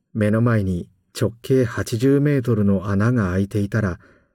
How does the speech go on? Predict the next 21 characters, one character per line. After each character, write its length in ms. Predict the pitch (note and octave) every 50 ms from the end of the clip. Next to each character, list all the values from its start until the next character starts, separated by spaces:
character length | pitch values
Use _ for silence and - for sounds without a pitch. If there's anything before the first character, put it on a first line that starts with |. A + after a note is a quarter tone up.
| _ _ _ _ _ _ _ _ _
そ 220 | - - - C3+ B2+
の 180 | D3+ E3+ E3+
穴 160 | F3 F3 F#3
に 120 | F3+ D#3+ A#2+
引 160 | - - - _
っ 20 | -
か 160 | - C#3 C3
か 120 | - F3
れ 140 | E3+ F3 E3
る 100 | E3 D3
人 300 | A#2+ - - - C3+ B2
は 320 | A#2 G#2+ G2 F2 E2+ F2 - _ _ _ -
い 100 | - G2
ま 140 | F2+ F2+ F#2
せ 160 | - - B2
ん 100 | G#2+ F2
ね。 220 | E2+ F2+ D2+ - _ _ _ _ _ _ _ _ _ _ _ _ _ _ _ _ _ _ _ _ _ _ _ _ _ _ _ _ _ _ _ _ _ _ _ _ _ _ _ _ _ _ _ _ _ _ _ _ _ _ _ _ _ _ _ _ _ _ _ _ _ _ _ _ _ _ _ _ _ _ _ _ _ _ _ _ _ _ _ _ _ _ _ _ _ _
ち 120 | - - A2
な 100 | G#2 G#2
み 100 | A2 G#2+
に、 200 | G2+ G2+ G2 -